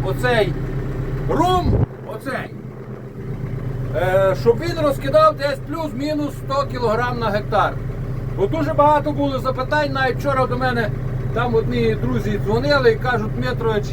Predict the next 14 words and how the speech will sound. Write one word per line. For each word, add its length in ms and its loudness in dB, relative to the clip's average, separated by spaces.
як 200 -2
ви 100 0
налаштовуєте, 840 2
бо 60 -4
ми 140 -2
от 220 0
чіпляємо 480 -2
до 120 2
Ю 180 2
М 200 2
З 320 2
і 40 -2
будемо 280 -2
розкидали, 580 2